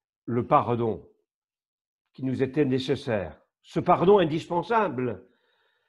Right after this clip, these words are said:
pour pouvoir participer justement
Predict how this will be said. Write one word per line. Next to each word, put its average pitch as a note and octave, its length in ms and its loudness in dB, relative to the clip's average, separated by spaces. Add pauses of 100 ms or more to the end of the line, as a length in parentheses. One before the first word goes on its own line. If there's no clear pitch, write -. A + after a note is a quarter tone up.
(160)
pour F3 220 -2
pouvoir E3+ 340 2
participer E3 720 -2
justement E3+ 760 0